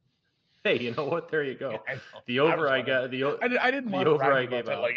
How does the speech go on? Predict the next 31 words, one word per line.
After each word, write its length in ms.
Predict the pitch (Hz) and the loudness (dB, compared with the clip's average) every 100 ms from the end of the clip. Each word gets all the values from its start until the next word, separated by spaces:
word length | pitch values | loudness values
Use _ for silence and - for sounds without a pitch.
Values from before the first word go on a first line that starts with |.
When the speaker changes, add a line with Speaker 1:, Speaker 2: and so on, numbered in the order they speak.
| 131 | 2
Speaker 2:
I 40 | |
was 180 | 180 135 | 2 -2
wanna 220 | 113 104 | -8 -8
know. 280 | 92 98 127 _ 123 - _ _ | -10 -16 -18 _ -20 -20 _ _
Speaker 1:
<laughs> 220 | - _ 131 | -20 _ -18
The, 360 | 113 110 - 180 | -16 -10 -8 0
the 200 | 185 147 | 0 2
over 340 | 156 147 127 127 | 0 0 -4 -4
I 80 | |
gave 280 | 123 120 113 | -4 -4 -4
out 200 | 120 107 | -4 -4
with 140 | 117 120 | -6 -8
your 100 | 110 | -8
Wild, 380 | 110 117 113 | -6 -6 -6
and 160 | 104 101 | -10 -12
I, 180 | 104 95 - _ _ _ - | -12 -12 -16 _ _ _ -10
I 60 | |
say 220 | - 156 | 0 0
you're 200 | 127 117 | 2 0
Wild. 380 | 104 107 101 98 | -2 -4 -6 -8
I 60 | 101 | -10
know 100 | 101 | -12
you're 80 | 101 | -12
not 160 | 101 | -14
a 40 | - | -12
very 240 | 110 107 104 _ _ _ _ 123 | -14 -14 -16 _ _ _ _ -12
massive 480 | 110 104 113 104 | -10 -10 -12 -14
Minnesota 480 | 117 107 107 - 101 | -14 -14 -14 -16 -14
Wild 320 | 80 92 104 | -10 -10 -12
fan, 280 | - 107 110 | -12 -12 -10
but 100 | 104 | -12